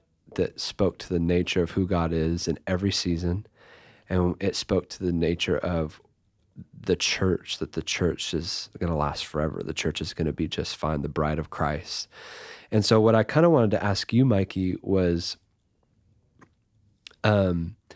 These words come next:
in this specific album, we wrote these songs over Zoom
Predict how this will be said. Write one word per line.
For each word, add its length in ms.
in 200
this 180
specific 1000
album, 400
we 120
wrote 260
these 180
songs 640
over 320
Zoom 680